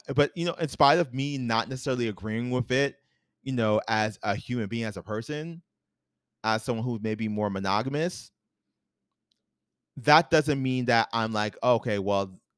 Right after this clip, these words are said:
what, like, this shouldn't be on the show." I feel like this is good because, yeah, this is what happens when you put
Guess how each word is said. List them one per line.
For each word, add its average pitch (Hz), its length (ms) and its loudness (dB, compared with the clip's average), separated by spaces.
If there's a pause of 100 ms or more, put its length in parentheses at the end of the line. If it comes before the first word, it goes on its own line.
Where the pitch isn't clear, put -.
(120)
what, 107 360 -6
like, 98 320 -4 (580)
this 127 120 -2
shouldn't 113 320 -2
be 110 100 -2
on 101 80 0
the 90 80 -4
show." 117 520 6 (600)
I 117 140 4
feel 151 140 2
like 139 120 4
this 131 180 0
is 139 120 -4
good 415 320 0
because, 120 640 2 (1200)
yeah, 156 400 6
this 131 240 0
is 160 120 -2
what 151 200 6
happens 151 460 0
when 131 120 -4
you 143 80 0
put 139 260 -4